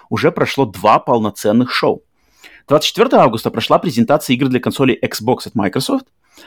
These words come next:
а уже на следующий день прошло двухчасовое шоу Gamescom Opening Night Live. Я предлагаю нам с тобой от нашего подкаста быстренько пройтись по тому, что именно мы можем выделить. Понятное дело, что мы не можем говорить обо всех играх, там куча всего,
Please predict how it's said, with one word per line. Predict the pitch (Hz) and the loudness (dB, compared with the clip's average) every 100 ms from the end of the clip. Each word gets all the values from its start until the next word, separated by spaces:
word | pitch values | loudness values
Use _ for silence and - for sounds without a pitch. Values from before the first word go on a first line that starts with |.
| - | 0
а | 120 | 2
уже | 120 143 147 | 2 4 2
на | 117 | 2
следующий | - 127 226 196 | 0 0 2 0
день | 120 110 | 2 0
прошло | - 110 - 135 | 0 -6 0 0
двухчасовое | 98 104 139 - 110 104 107 | 0 -2 0 -2 -4 0 0
шоу | 92 160 160 | 2 0 0
Gamescom | - 98 87 - 175 190 _ - | 2 0 0 0 0 -2 _ -4
Opening | 110 113 139 151 160 | -2 0 2 2 0
Night | 110 95 85 | -2 -2 -2
Live. | 87 - - _ _ _ _ - - - - 117 | -4 -4 -6 _ _ _ _ -20 -20 -20 -6 2
Я | 185 | 2
предлагаю | 160 143 151 | 2 4 6
нам | 131 170 226 247 | 6 6 2 0
с | |
тобой | 135 135 151 | 0 0 0
от | 110 135 | 0 0
нашего | 139 123 | 0 0
подкаста | 110 - 240 226 175 131 - | -2 0 0 2 2 2 -2
быстренько | 113 110 110 101 175 202 165 147 | -12 -6 -6 -2 0 2 0 0
пройтись | 120 110 156 170 | 0 0 -2 -6
по | - 131 139 131 | -2 2 4 4
тому, | 127 131 | 2 0
что | 180 - 127 | 0 2 4
именно | 135 139 127 | 4 4 6
мы | 160 | 4
можем | 120 107 101 | 4 2 0
выделить. | 127 104 90 | 0 0 -4
Понятное | 107 143 143 | 0 0 2
дело, | 131 | 2
что | - | 2
мы | 120 | 4
не | 127 | 6
можем | 135 117 101 - | 4 2 -4 -2
говорить | 120 117 101 | 0 2 0
обо | 101 | -2
всех | - 113 | -2 -2
играх, | 170 151 | 0 0
там | 107 | -2
куча | - 123 | -8 -8
всего, | - 127 151 | -4 0 2